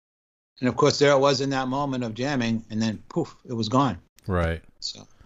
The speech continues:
Speaker 1: you know.
Speaker 2: Yeah, that'll happen, too. I mean, it's, uh, like lightning in a bottle sometimes, right, with the music and jamming and all that stuff. So, um, so let's get back to Picaflor. So what
Speaker 1: Yes.
Speaker 2: was,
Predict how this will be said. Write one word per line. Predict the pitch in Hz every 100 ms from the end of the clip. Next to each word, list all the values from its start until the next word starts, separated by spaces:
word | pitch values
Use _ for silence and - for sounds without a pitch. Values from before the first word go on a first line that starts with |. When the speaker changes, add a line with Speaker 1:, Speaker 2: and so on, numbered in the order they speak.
| - - -
Speaker 1:
you |
know. | 107 101 104 107 -
Speaker 2:
Yeah, | 117 139
that'll | 135 135
happen, | 131 131 - 120
too. | - 131 151 107 69 -
I | 95
mean, | 101 98 98
it's, | 98 98 - -
uh, | 101 98 95 92
like | 92 92 98
lightning | 107 107 110
in | 104
a | 101
bottle | 98 110 120 92
sometimes, | - 87 92 85 87 90
right, | 90 98
with | 101 95
the | 92 87
music | 90 98 98 98 92 95
and | 90
jamming | 92 92 98 95 98
and | 92 92
all | 95
that | 98 104
stuff. | - - 87 90
So, | - - 87 85 85 - - - - - _ -
um, | 107 104 104 98 98 - - _ _ _ _ _
so | - 139 117 -
let's | 143 139
get | - 135
back | 131 123
to | -
Picaflor. | - 139 - - 104 82 87
So | - 113
what | 101 110 139
Speaker 1:
Yes. |
Speaker 2:
was, | 151 143 120 -